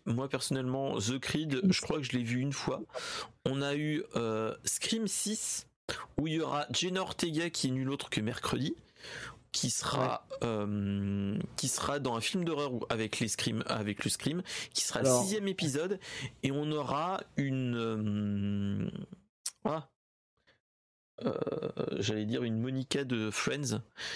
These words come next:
Speaker 1: euh, qui sera dedans.
Speaker 2: J'ai pas les noms, je pourrais pas dire. <laughs>
Speaker 1: Mais voilà.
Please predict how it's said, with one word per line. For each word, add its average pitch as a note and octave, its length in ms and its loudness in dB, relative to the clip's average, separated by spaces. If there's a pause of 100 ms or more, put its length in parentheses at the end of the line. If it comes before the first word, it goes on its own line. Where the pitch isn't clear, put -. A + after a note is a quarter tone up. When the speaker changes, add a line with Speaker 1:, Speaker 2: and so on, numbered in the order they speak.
(300)
Speaker 1:
euh, G2+ 320 2
qui - 160 -2
sera - 220 0
dedans. B2 240 0 (440)
Speaker 2:
J'ai B2+ 180 -12
pas C#3 160 -8
les C#3 80 -6
noms, B2 180 -10 (100)
je C#3 140 -4
pourrais C#3 160 2
pas C3+ 100 12
dire. A#2+ 200 8
<laughs> E3 520 12
Speaker 1:
Mais G#2+ 220 2
voilà. G#2+ 240 0